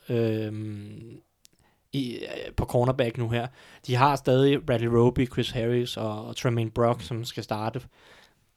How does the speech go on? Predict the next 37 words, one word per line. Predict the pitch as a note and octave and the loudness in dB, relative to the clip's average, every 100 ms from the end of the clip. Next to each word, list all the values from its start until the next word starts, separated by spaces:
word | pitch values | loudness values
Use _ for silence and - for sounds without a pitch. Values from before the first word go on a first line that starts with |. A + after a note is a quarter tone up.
| _ _ - | _ _ -4
Men | C3 A#2 | -2 2
derefter, | C#3 B2+ A#2+ - | 4 4 4 2
der | B2+ | 0
tror | A#2 - | 2 2
jeg | B2 | 2
ikke, | A#2+ | 2
de | - | 0
stoler | - C3 A#2+ | 0 2 2
på | A#2+ | 2
de, | A2+ A2+ | 2 2
de | - | 0
næste, | A#2 A#2 - | 2 2 2
og | A#2+ | 2
der, | A2 - | 0 0
det | B2 | 0
er | |
der, | A#2 A#2+ | 2 2
de | |
hiver, | A2+ A#2+ G#2+ | 2 2 2
hiver | A2 A#2 | 2 4
Pac-Man | - A#2+ - A#2 | 4 4 2 2
ind | A2+ - - - - - _ - | 0 -4 -18 -20 -20 -20 _ -4
for, | - A2+ | 2 4
for | A2 A#2+ | 4 2
at | A#2 | 2
være | A2+ G#2+ G#2+ - G#2+ - _ _ _ _ - | 0 -2 -4 -6 -10 -14 _ _ _ _ -12
sikker-, | - A#2+ B2 A#2 A2 | -4 -2 0 0 -2
sikkerhed, | - A#2+ A#2+ A#2+ A#2+ A#2+ | -2 0 0 0 -2 -4
sikkerhedsnet, | - B2+ B2+ B2 A#2+ A#2 - - _ _ _ - | -4 -2 -2 -2 -2 -2 -4 -20 _ _ _ -14
hvis | A2 A2+ | -8 -6
der | |
skulle | G#2+ B2+ | -2 0
være | A2+ | 0
nogen, | A#2 | 2
der | A#2 A2 A2 G#2 G2 _ _ _ _ | 0 0 -2 -6 -10 _ _ _ _
bliver | A#2+ G#2+ | -8 -6
skadet. | - G#2+ A2 B2 | -4 -2 0 -2